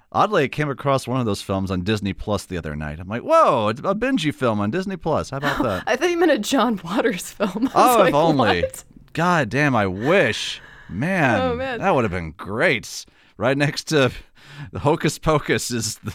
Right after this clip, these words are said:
Speaker 1: Pink Flamingos. Disney, you know, they bought up all of John Waters' films. That <laughs> the media conglomerate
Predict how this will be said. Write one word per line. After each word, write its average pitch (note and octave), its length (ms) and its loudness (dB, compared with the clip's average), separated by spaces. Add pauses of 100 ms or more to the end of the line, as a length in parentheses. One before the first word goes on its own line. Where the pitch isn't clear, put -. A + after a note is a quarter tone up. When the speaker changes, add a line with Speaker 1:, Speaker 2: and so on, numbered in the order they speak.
(160)
Speaker 1:
Pink D3+ 280 -4
Flamingos. C#3+ 840 -2 (600)
Disney, C#3+ 440 2
you A#2 80 2
know, B2 180 2
they B2 220 2
bought C#3 220 4
up C#3+ 100 0
all C#3+ 160 6
of C3 60 0
John C3+ 320 4
Waters' B2 360 2
films. F#2 380 -2
That G2+ 220 -2 (340)
<laughs> - 280 -12
the D#3+ 200 2
media B2+ 380 -2
conglomerate A2+ 920 -4